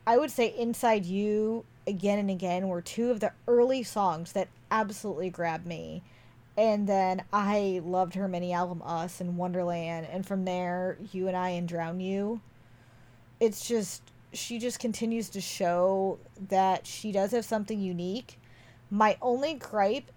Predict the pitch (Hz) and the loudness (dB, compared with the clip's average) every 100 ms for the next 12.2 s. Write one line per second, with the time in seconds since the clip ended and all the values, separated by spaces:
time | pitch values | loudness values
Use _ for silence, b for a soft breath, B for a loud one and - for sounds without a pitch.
0 | - 208 190 - 185 254 233 202 208 220 | -6 -6 -4 -6 -4 -2 0 4 4 2
1 | 254 - 220 208 208 170 180 190 202 196 | -8 -6 -4 -2 -2 -2 -2 0 2 2
2 | 170 170 - - 165 180 254 254 - 214 | 0 -4 -6 -4 0 2 0 -2 -6 -8
3 | 196 214 208 196 185 247 226 262 220 185 | -4 -4 -2 0 2 2 -2 -2 -2 -2
4 | 180 190 214 226 233 - B B B B | -4 -2 0 0 -2 -10 B B B B
5 | - 208 226 - 240 - 214 208 185 208 | -4 0 0 0 -8 -4 -4 -4 0 0
6 | 202 185 170 - - 170 175 202 220 254 | 2 0 0 -8 -12 -6 -4 -4 -2 0
7 | 262 269 269 294 - B B B B - | 2 2 0 -2 -12 B B B B -2
8 | 220 208 208 202 185 - 220 214 180 147 | -2 0 0 -2 -4 -8 -6 -6 -8 -14
9 | - 294 330 359 302 233 208 196 180 208 | -10 -2 0 2 2 2 2 2 -2 -4
10 | 202 185 180 190 196 - - 220 220 - | -2 2 4 4 0 -10 -4 -2 -2 -2
11 | 202 185 175 185 - 240 226 202 190 185 | -2 0 2 2 0 -4 -2 0 4 2
12 | - | 0